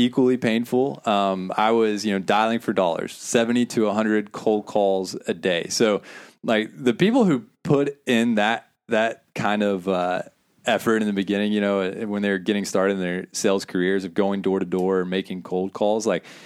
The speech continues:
they learn some really tough lessons. And I think for me, one of the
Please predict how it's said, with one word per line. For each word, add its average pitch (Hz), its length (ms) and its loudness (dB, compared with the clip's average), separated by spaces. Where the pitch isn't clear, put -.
they 131 120 4
learn 147 180 2
some 135 260 0
really 117 300 2
tough - 520 -2
lessons. 98 640 -2
And 98 360 -4
I 107 120 0
think 131 300 -2
for - 180 0
me, 120 580 2
one 120 200 2
of 123 60 0
the 101 380 2